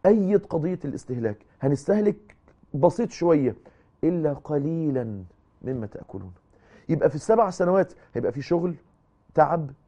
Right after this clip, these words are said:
مجهود متواصل، عمل بالليل والنهار، عمل البلد كلها بتشتغل، وبعد كده الأكل والاستهلاك بتاعنا هنقلله شوية لأن احنا داخلين على مجاعة. دي كانت المرحلة الأولى اللي عملها يوسف عليه الصلاة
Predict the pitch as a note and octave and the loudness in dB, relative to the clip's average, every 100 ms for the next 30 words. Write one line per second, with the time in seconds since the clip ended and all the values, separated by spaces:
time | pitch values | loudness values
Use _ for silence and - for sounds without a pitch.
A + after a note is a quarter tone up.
0 | - A#2 A#2 A#2+ F#3+ D#3+ D#3 D3 D#3 E3+ | -8 -4 -2 0 2 0 -2 2 2 0
1 | F3 E3 _ - A2+ F#3 F#3+ D3 D3+ F3+ | -4 -6 _ -2 4 4 4 4 4 4
2 | D3+ C3+ C#3 E3+ E3+ - _ - C3+ F#3+ | 2 0 2 2 0 -4 _ 0 2 2
3 | E3+ D#3 C#3+ G3 G3 - D#3+ D3 F3 - | 2 4 6 6 4 0 0 0 0 -6
4 | C#3+ - E3 F3+ D#3 - _ _ B2 C3 | -10 -2 2 2 2 -8 _ _ 2 6
5 | F#3 E3+ D3+ G3+ F3 C3 - _ _ _ | 6 4 0 2 2 2 0 _ _ _
6 | _ - D#3 D3 - A3+ F#3+ D3+ C#3+ C3+ | _ -2 0 4 4 4 4 2 2 0
7 | - C#3+ F#3 D3+ E3+ E3+ D3 - _ - | 0 4 4 2 2 2 0 -4 _ -4
8 | D3 D3 E3+ G3 F3 F#3 F#3 C3+ D#3+ E3+ | 2 4 4 2 2 4 4 2 -2 -2
9 | D3+ - F#3 G3+ E3 D#3+ D#3 D#3 G3+ A3+ | -2 0 0 2 2 2 2 4 2 2
10 | - - _ - D3 F3+ D#3 B2 B2 A#2 | -6 -18 _ -8 -4 -2 -4 -4 -6 -8
11 | - D3+ C#3 C#3+ D3 C#3 - _ _ - | -6 -4 -2 -2 -2 -4 -10 _ _ -8
12 | A#2 A2 B2 C#3 A#2 B2 C3 A#2 - G2 | -4 -4 -6 -8 -8 -8 -10 -14 -14 -10
13 | A2+ G#2 G#2+ - G#2 | -10 -12 -16 -14 -14